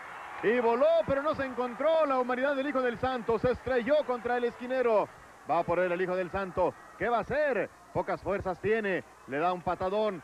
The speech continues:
Lo manda al centro del ring. Se lanza el Hijo del Santo y las tenazas perfectas con las que son sus piernas.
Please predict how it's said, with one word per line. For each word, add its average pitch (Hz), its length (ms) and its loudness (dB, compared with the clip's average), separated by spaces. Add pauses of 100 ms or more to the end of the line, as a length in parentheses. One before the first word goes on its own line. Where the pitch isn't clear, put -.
(140)
Lo 147 120 -4
manda 202 220 -2
al 185 60 -2
centro 233 260 -2
del 285 140 0
ring. 294 240 -2 (160)
Se 311 100 6
lanza 320 220 4
el 285 80 0
Hijo 262 100 0
del 254 80 -2
Santo 311 220 -2
y 285 40 2
las 269 120 2
tenazas 330 500 0
perfectas 240 560 0
con 226 100 0
las 220 120 -2
que 233 80 -2
son 226 160 0
sus 202 140 -4
piernas. 269 420 0